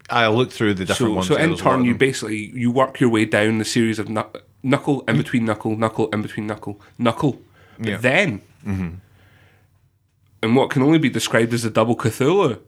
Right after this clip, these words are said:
Speaker 1: <laughs> You
Speaker 2: there's a
Speaker 1: do.
Speaker 2: final handshake where hands are joining,
Speaker 1: Ye-
Speaker 2: intertwining,
Speaker 1: Yep.
Speaker 2: lustfully,
Speaker 1: <laughs> Willfully.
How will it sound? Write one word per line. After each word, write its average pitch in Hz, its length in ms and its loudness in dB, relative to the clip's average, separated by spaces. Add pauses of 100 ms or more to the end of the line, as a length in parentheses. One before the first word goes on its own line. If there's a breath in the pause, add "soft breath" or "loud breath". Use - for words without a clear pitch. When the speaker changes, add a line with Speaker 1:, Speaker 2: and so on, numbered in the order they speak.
Speaker 1:
<laughs> 151 400 0
You 120 180 2
Speaker 2:
there's 117 160 0
a 117 60 2
Speaker 1:
do. 98 100 0
Speaker 2:
final 190 320 2
handshake 190 560 0
where 117 140 0
hands 151 340 0
are 127 80 -2
joining, 147 720 2
Speaker 1:
Ye- 123 60 4
Speaker 2:
intertwining, 151 840 2
Speaker 1:
Yep. 104 240 0 (480 soft breath)
Speaker 2:
lustfully, 156 840 0
Speaker 1:
<laughs> - 60 -2 (1300 loud breath)
Willfully. 101 640 2